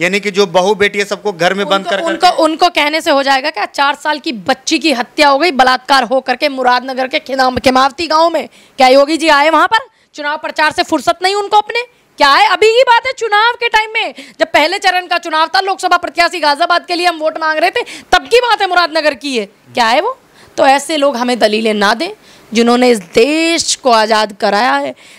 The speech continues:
Speaker 2: इस देश में इतनी सुविधाएं दी हैं, सुई से लेकर आईएमटी, भागल बांध, जो कोई बना नहीं सकता था। उन्नीस सौ सैंतालीस में जब देश आज़ाद हुआ और जब पहला प्रधानमंत्री घोषित हुआ,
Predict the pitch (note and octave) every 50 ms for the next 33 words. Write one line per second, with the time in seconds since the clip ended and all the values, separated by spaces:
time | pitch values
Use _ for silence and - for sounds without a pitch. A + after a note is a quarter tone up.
0 | - _ A#3+ A#3+ A3 F#3 E3 - A3+ A3+ C4+ D4 C#4+ C#4+ C#4 C4 B3 A#3+ - A#3+
1 | A3+ G#3 - - - B3 G#3+ A#3 G#3+ G#3+ B3+ C#4+ D4 D4+ D#4 D4+ D#4+ E4+ F4 F4
2 | - - - - - - - - - C4+ C4+ C4+ C4+ - C4+ A#3+ A#3+ A#3+ A3+ -
3 | B3 A#3+ B3 A#3+ A#3+ B3+ B3 A#3+ A#3+ - C4+ B3 B3 G#3 B3 - C#4 D4 D4+ D4+
4 | B3 C4 C4 C#4 C#4+ E4 - F#4 F4 C4 C#4 C4 C#4+ E4 F#4 G4+ F4 D#4 E4 -
5 | - C#4+ - A#3 G3+ - - _ _ _ - D4 D#4 E4 F#4 F4+ - F4+ F#4 F#4
6 | F4+ F#4 D#4 F#4 F#4 F#4 C#4 C4 E4+ F4 E4+ E4+ D#4 D4+ E4 D#4+ E4 F4 G#4+ A#4
7 | - - - D#4+ C#4+ A3+ - D4 C4 E4 - E4+ D4+ D#4 F4 - E4+ D4+ C#4+ E4
8 | E4 D#4+ E4 C4+ E4 D4 A3+ A3 C4+ D4+ - E4+ - F4 G4+ A4